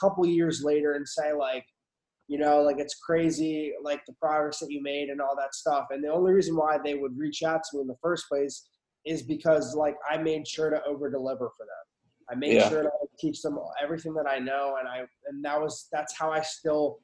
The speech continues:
Speaker 1: look at every client now. Um, and,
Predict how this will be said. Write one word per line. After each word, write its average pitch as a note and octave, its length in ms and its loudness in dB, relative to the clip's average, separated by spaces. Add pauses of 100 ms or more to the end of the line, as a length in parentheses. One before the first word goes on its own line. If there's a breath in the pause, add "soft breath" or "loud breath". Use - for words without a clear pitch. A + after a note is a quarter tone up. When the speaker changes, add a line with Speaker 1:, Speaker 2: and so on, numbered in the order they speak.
(160)
Speaker 1:
look D3 220 -4
at D3 100 0
every C3+ 320 -4
client C3 400 -4
now. A#2+ 220 -8 (760)
Um, C#3+ 560 -2 (220)
and, C3+ 560 -6